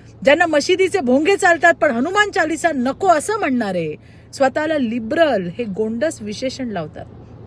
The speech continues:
भाषावाद, प्रांतवाद करून हिंदू हिंदूंमध्ये फूट पाडतात. पण दुसरीकडे मात्र मतांसाठी काही विशिष्ट समाजाला जवळ करतात, तिथे भाषा, प्रांत, सक्ती नाही,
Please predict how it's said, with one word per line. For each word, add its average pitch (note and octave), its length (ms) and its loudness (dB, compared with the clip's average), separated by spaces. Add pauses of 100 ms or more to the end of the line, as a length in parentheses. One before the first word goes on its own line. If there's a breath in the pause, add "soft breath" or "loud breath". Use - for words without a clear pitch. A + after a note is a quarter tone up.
(100)
भाषावाद, C4 600 0
प्रांतवाद B3+ 640 -2
करून E4 340 4 (320 loud breath)
हिंदू D4+ 280 2
हिंदूंमध्ये B3+ 560 -2
फूट - 260 -4
पाडतात. F#3+ 420 -4 (1160)
पण - 100 2
दुसरीकडे E4 560 2
मात्र E4 320 -2 (680 loud breath)
मतांसाठी F4 640 4
काही D#4+ 200 2
विशिष्ट C#4+ 380 -4
समाजाला C#4 600 0
जवळ A3+ 300 -2
करतात, F#3 380 -6 (180)
तिथे A3 180 -2
भाषा, G#3+ 360 -4
प्रांत, A3+ 340 -6
सक्ती B3 360 -6
नाही, C4+ 320 0